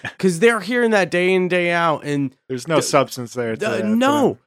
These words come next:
Speaker 1: them.
Speaker 2: they shit just the same as you.
Speaker 1: <laughs>
Speaker 2: Like, they are a normal human fucking being, and they're also, like you said, looking for some sort of connection with their fans or not. And if you can be the cool, calm, collected dude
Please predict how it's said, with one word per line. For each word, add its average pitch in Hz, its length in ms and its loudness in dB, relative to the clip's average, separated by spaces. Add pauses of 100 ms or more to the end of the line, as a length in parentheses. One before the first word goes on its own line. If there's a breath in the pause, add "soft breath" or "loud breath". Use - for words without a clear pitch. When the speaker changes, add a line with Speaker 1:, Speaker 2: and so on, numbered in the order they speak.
(180)
Speaker 1:
them. 135 60 -6
Speaker 2:
they 233 280 2
shit - 520 0
just 156 380 -2
the 208 60 -4
same 180 420 6
as 160 180 2
you. 160 200 6
Speaker 1:
<laughs> - 0 -
Speaker 2:
Like, 160 460 8
they 180 360 8
are 208 240 8
a 190 60 8
normal 175 480 4
human 170 440 0
fucking 147 440 -4
being, 139 320 -2
and 127 120 -2
they're 135 200 -2
also, 165 420 0
like 123 300 -6
you 190 100 -6
said, 180 480 0
looking 190 300 -4
for 180 320 -4 (260 soft breath)
some 175 240 0
sort 180 240 -2
of 160 60 -8
connection 151 640 -4 (300)
with 190 180 2
their 220 140 -2
fans 185 420 -2
or 151 80 0
not. 135 460 0
And 135 160 -4
if 139 160 -6
you 170 100 -8
can 208 300 -2
be 160 240 -6
the 147 140 -6
cool, 185 340 0
calm, 165 360 -2
collected 151 600 -6
dude 156 380 -2